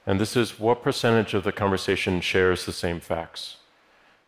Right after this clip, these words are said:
Not whether those facts are, are truthful or not, but are we sharing the same facts as we converse? The third is receptivity. How much of the conversation is receptive or civil,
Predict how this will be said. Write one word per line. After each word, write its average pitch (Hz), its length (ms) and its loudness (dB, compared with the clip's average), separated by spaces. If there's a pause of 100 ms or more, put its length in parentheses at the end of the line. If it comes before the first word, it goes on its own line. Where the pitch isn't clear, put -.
Not 120 160 0
whether 123 240 0
those 104 300 2
facts - 580 -4
are, 90 420 2
are 92 120 0
truthful - 460 -2
or 87 200 0
not, 82 300 -2 (320)
but 95 180 -2
are 98 140 2
we 107 160 -2
sharing 92 420 0
the 87 60 -2
same 85 240 -4
facts - 560 -6 (140)
as 90 220 -2
we 87 120 -4
converse? 82 480 -6 (880)
The 92 100 -6
third 120 420 4
is 104 420 0
receptivity. 104 680 0 (800)
How 104 220 0
much - 540 0
of 101 120 2
the 95 100 -2
conversation 98 600 0
is 90 160 -4
receptive 95 760 -4
or 85 260 0
civil, 92 560 0